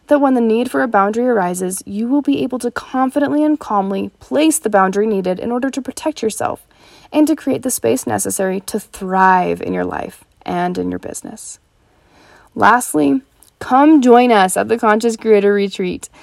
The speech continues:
This retreat is for the busy woman who is feeling consumed by life and desires a change. This retreat was created to help you literally become conscious of your power, the power to create the life of your dreams.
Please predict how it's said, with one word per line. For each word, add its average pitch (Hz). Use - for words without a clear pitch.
This 254
retreat 254
is 214
for 226
the 220
busy 220
woman 190
who 226
is 233
feeling 277
consumed 247
by 208
life 190
and 254
desires 247
a 226
change. 214
This -
retreat 269
was 240
created 196
to 214
help 202
you 226
literally 277
become 254
conscious 190
of 196
your 185
power, -
the 226
power 269
to -
create -
the 262
life 214
of 220
your 202
dreams. 190